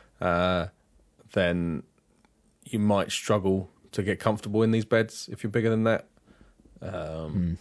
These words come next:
Speaker 1: that's just, just the one thing I would say. If you want a bigger bed, maybe look at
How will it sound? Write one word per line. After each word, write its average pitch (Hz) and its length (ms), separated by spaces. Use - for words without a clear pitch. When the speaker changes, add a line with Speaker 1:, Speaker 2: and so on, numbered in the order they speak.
Speaker 1:
that's - 400
just, - 420
just - 180
the 104 60
one 101 180
thing 101 180
I 95 80
would 92 80
say. 82 220
If 82 120
you 110 80
want 110 140
a - 20
bigger 104 280
bed, 101 280
maybe 101 240
look 98 260
at 95 200